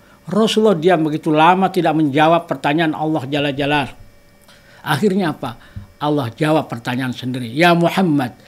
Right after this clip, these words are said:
"Ana liman yusalli alaika ya Muhammad." Aku bersama orang-orang yang selalu lisannya tidak lepas dari mengucapkan salawat padamu ya Muhammad. Allahumma shalli wa sallim wa barik alaih. Jadi saudara-saudara, pemirsa,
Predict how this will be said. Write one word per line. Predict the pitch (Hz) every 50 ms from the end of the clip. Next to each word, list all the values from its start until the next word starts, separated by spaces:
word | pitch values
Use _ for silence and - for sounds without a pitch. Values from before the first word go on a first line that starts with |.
| - - - - -
"Ana | 131 160 190 226 233 214 196 196 196 196 190 - - - -
liman | 165 165 180 180 190 185
yusalli | 185 175 - - - 269 285 269 254 233
alaika | 208 220 247 240 240 196
ya | 185 185
Muhammad." | 170 170 - - 220 208 185 170 143 127 - - -
Aku | 170 165 - 180
bersama | 160 147 143 143 - - 151 143 147 139 131 127 - - - -
orang-orang | - 156 170 185 202 185 170 160 165 - 170 156 151 156 147 143 151 165
yang | 175 175
selalu | 165 - 202 214 247 285 285 254 208 - - - - - - 180
lisannya | 196 214 - - - - 220 226 214 208 202 202
tidak | 202 180 170 175 151 170 165
lepas | - 175 160 - -
dari | 156 156 156 147 - - - - 160
mengucapkan | 160 156 156 - 170 165 - 160 147 131
salawat | - 165 156 175 196 202 165 - -
padamu | 156 151 156 165 151 151 143
ya | 139
Muhammad. | 135 135 131 - - 185 170 156 143 127 123 - -
Allahumma | 139 156 180 180 151 143 147 147
shalli | 131 - 190 180 160
wa | 147 139 135
sallim | - - 165 156 151 139 135
wa | 131
barik | 135 147 139 135 -
alaih. | 131 127 123 113 - - - - - - - _ _
Jadi | - 220 226 190 202
saudara-saudara, | - - 180 160 165 156 151 143 - 151 143 151 151 147 135 120 104 - - - - - - _ _ _ -
pemirsa, | - 139 147 160 170 165 - - 170 143 120 101